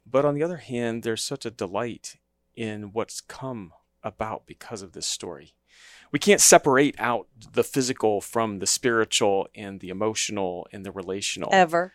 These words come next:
Speaker 1: Right? I mean,
Speaker 2: Mm-hmm.
Speaker 1: they, they all play into one another. And when we try to separate them out, uh, we do such a disservice to the story
Speaker 2: Mm.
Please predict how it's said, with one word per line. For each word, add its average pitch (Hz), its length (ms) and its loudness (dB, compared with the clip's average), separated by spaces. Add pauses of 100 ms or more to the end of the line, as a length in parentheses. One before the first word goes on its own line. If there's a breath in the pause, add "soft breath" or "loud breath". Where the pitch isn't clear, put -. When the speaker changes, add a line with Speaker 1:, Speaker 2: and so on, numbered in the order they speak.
(140)
Speaker 1:
Right? 131 480 4
I 123 80 0
mean, 127 200 2
Speaker 2:
Mm-hmm. - 80 0
Speaker 1:
they, 120 140 2
they 123 200 2
all 135 160 2
play 127 240 0
into 139 180 0
one 131 140 2
another. 123 380 6
And 127 180 -4
when 120 80 0
we 120 80 -4
try 147 240 -4
to 127 80 -2
separate 120 540 -2
them 104 140 -6 (120)
out, 143 460 -12 (640)
uh, 123 200 -4
we 120 100 -6
do 135 160 -4
such 143 240 -4
a 110 60 -8
disservice 117 640 0
to 110 120 -8
the 87 100 -14
story 82 520 -6
Speaker 2:
Mm. 165 160 -10